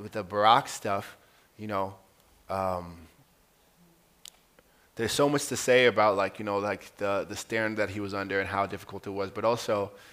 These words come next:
uh, he, you know, he was a politician, you know, um, and,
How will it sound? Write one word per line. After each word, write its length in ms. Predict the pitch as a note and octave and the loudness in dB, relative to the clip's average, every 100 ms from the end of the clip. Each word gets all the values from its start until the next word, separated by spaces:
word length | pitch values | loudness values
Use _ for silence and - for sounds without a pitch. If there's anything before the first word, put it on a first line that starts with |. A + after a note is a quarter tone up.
| - - - _ | -20 -20 -20 _
uh, 260 | F#2 F#2+ | 0 2
he, 340 | E2+ A2 C3 B2+ - _ _ _ _ _ - | -2 -6 -8 -8 -14 _ _ _ _ _ -10
you 80 | |
know, 40 | G#2 | -10
he 380 | G2+ C3+ C3+ C3 | -4 -2 0 -2
was 360 | A#2 B2 B2 | 2 4 4
a 60 | A#2+ | 2
politician, 680 | C3+ A#2+ G#2+ B2 - D#2+ D#2 - _ _ _ - _ - _ - | 4 4 4 -2 -6 -10 -12 -20 _ _ _ -20 _ -20 _ -14
you 100 | G#2 | -6
know, 300 | F#2+ F#2 G2+ - _ - _ _ | -2 -4 -6 -18 _ -20 _ _
um, 400 | G#2 G2+ G2 G2+ | -2 0 0 -4
and, 420 | F#2 G2+ G2+ G2 | -4 -4 -4 -8